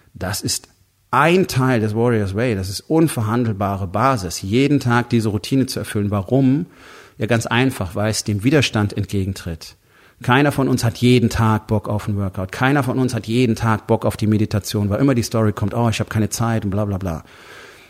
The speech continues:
Aber das zu tun, zeigt dem Widerstand in dir, "Ah, ah,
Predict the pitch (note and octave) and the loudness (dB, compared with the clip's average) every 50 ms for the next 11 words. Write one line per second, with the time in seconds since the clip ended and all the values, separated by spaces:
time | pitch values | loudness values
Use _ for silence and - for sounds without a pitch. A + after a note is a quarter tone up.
0 | _ _ _ _ - B2 B2+ C3+ B2 B2 - - - - - B2+ - - - F#2 | _ _ _ _ -4 -2 0 0 0 0 -2 -4 -6 -8 -8 -8 -8 -4 0 2
1 | F3+ G3 F#3 D#3 A#2+ G2 E2+ - - _ _ _ _ _ _ _ _ _ _ _ | 4 4 4 4 2 0 -2 -6 -14 _ _ _ _ _ _ _ _ _ _ _
2 | _ _ - - - C3 C3+ C3+ C3 - - A2 G#2+ G#2 A2 C3 B2+ A#2 G#2+ - | _ _ -8 -4 0 0 0 0 0 -2 -2 0 0 2 2 2 4 2 2 2
3 | - G#2+ G2+ G#2 - G#2+ G#2 G#2 F#2+ G2+ G2 G2+ G2+ G#2+ - - - A2 A2 - | 0 0 0 0 0 0 -2 -2 -2 -2 -2 0 -2 -2 -4 -4 -2 -2 -2 0
4 | - A2+ A2+ A2+ A2+ G#2+ | 0 0 0 0 0 0